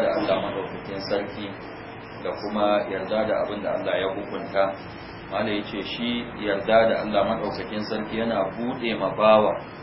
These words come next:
kofar kyautatawa tare da Allah madaukakin sarki, haka nan kyautatawan bawa tare da bayin Allah.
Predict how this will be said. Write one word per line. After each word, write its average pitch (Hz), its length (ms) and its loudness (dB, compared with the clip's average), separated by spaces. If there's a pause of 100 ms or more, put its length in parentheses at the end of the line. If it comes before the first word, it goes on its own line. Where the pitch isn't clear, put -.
(400)
kofar 117 440 6 (580)
kyautatawa 104 1040 6 (180)
tare 101 340 2
da 98 80 2 (100)
Allah 104 320 2
madaukakin 104 560 -4
sarki, 113 500 0 (580)
haka 110 260 2
nan 104 200 -2
kyautatawan 110 1000 2
bawa 107 440 2 (360)
tare 104 320 6
da 98 140 2
bayin 95 380 4
Allah. 98 320 -2